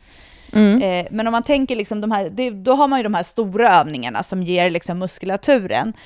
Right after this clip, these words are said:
Speaker 2: Men sen har vi ju också de här lite mindre övningarna för, eh, egentligen de små musklerna runt och mellan skulderbladen. Och de är ju också bra att liksom uppmärksamma i det här. Så att, eh, vi tänkte att vi skulle dra några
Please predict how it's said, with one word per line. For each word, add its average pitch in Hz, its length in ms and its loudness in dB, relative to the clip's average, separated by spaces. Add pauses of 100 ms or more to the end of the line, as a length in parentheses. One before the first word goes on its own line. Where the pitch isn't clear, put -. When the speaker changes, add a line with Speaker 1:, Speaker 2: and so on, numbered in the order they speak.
(220)
Speaker 2:
Men 233 160 -4
sen 269 240 0
har 262 120 4
vi 233 80 -10
ju 240 100 -2
också 269 380 -2
de 208 120 -2
här 180 100 0
lite 190 220 -4
mindre 240 580 0
övningarna 165 560 -2
för, 180 400 2 (300)
eh, 190 220 -2 (100)
egentligen 196 340 -4
de 196 100 -2
små 262 300 0
musklerna 180 560 -4
runt 180 320 -6
och 190 60 -4
mellan 180 540 -4
skulderbladen. 220 920 0
Och - 280 -6
de 247 260 0
är 240 40 0
ju 233 80 0
också 240 300 0
bra 143 360 -2
att - 260 -8 (120)
liksom 175 280 -8
uppmärksamma 208 680 0
i 131 80 0
det 139 100 0
här. 165 260 2 (380)
Så - 160 0
att, 220 200 2
eh, 220 100 2
vi 240 160 -2
tänkte 240 280 0
att 226 80 -4
vi 208 200 -2
skulle 214 260 -4
dra 247 260 2
några 185 380 0